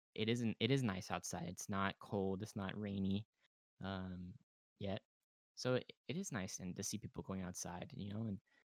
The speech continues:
and, uh, we've been seeing some articles about, um, pollution going down, you know, all the warehouses shut down in China, people had, like, clear skies for the first time in forever. Y-, did you see the,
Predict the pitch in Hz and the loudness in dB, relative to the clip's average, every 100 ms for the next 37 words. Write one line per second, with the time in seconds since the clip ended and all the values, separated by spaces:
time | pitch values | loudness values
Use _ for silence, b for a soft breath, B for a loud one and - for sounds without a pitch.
0 | _ _ - 110 98 98 95 104 127 151 | _ _ -6 -2 2 4 6 4 4 2
1 | 104 - _ - - 113 95 98 98 101 | 0 -2 _ -6 -2 -2 2 2 2 -2
2 | 104 98 95 92 - _ - - - - | -2 0 2 2 -2 _ -8 -6 -4 0
3 | 95 95 98 107 113 131 - - 117 110 | 2 2 2 2 0 0 -4 0 4 6
4 | 101 123 135 101 95 92 95 92 92 92 | 4 2 0 0 0 2 2 2 2 2
5 | 92 - 98 - 95 98 98 - 90 95 | 2 0 -2 -4 0 0 0 -2 0 2
6 | 104 147 98 - - - 98 95 - - | 2 0 -4 -8 -6 -6 -4 -6 -8 -4
7 | 104 92 87 - 92 92 87 - 92 - | 0 0 -2 0 0 2 -2 -2 -4 -4
8 | 92 - 92 92 92 - 85 90 - - | -6 -4 -4 -4 -6 -2 0 0 -2 -6
9 | _ - 127 - - 107 107 - - | _ -12 -12 -12 -6 -2 -2 -4 -12